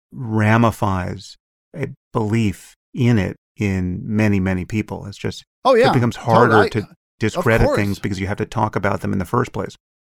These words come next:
Speaker 2: Yeah, I mean, so, look, it's, we're talking about language here, right?
Speaker 1: Yeah.
Speaker 2: And i-, in language, so much of what we humans know is via language.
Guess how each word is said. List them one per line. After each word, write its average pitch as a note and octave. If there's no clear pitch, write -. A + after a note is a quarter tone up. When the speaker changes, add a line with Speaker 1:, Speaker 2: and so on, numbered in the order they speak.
Speaker 2:
Yeah, C4
I G#3
mean, A3
so, G3
look, A3+
it's, -
we're G3+
talking G#3
about A#2+
language C3+
here, -
right? -
Speaker 1:
Yeah. A2
Speaker 2:
And D3+
i-, D3+
in D3
language, F3
so -
much C#4+
of F#3
what C#3+
we D#3
humans C#3
know -
is C3+
via F3+
language. G3